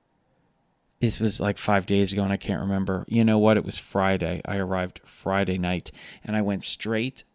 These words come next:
from the airport to my hotel and then immediately checked in, dropped my bag, and then walked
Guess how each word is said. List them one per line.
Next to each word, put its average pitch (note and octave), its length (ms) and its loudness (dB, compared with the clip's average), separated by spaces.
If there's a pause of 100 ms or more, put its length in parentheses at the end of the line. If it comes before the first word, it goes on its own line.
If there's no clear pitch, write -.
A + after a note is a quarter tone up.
from G2 560 -4
the D#2+ 120 -8
airport A2+ 420 -4
to - 100 -8
my G2 100 -2
hotel G2+ 600 -2
and G2 240 -4
then F#2 280 -2
immediately G2+ 840 -2
checked - 420 -6
in, F3 380 -2 (540)
dropped G#2 360 -2
my G2+ 140 2
bag, F#2 560 -2
and G2+ 180 -4
then G2 300 -4
walked A2+ 500 -2